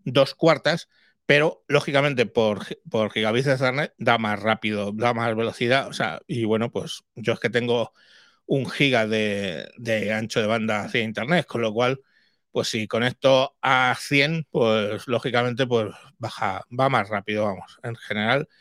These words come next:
por la Wi-Fi alcanzo los trescientos, mientras que por el cable al-, alcanzo los ochocientos, novecientos, que es lo que me da, me da Digi, ¿vale? O sea, al, al completo.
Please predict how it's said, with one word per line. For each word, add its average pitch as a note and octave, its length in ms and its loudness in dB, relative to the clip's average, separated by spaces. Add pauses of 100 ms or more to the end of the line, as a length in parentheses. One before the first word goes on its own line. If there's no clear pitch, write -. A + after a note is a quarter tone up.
(420)
por A#2 180 0
la A2+ 120 4
Wi-Fi C#3 640 0 (200)
alcanzo A#2+ 500 0
los A#2 240 -2
trescientos, C3 880 -4 (460)
mientras A#2 320 -4
que B2+ 120 -4
por A2 200 0
el A2 80 -2
cable C#3 360 4
al-, A#2+ 240 0
alcanzo A#2 640 -2
los A2 200 -4
ochocientos, B2 640 -2
novecientos, B2+ 640 -4
que C3 80 -4
es A#2 40 -2
lo A2 60 -4
que G#2+ 60 -10
me G2+ 140 -6
da, G2 460 -6 (300)
me B2 180 -4
da G#2 160 -2
Digi, G2 420 -12 (120)
¿vale? B2 280 -6 (800)
O - 40 -20
sea, G2+ 180 -4
al, G2+ 420 -8
al G2 160 -6
completo. G#2 540 -4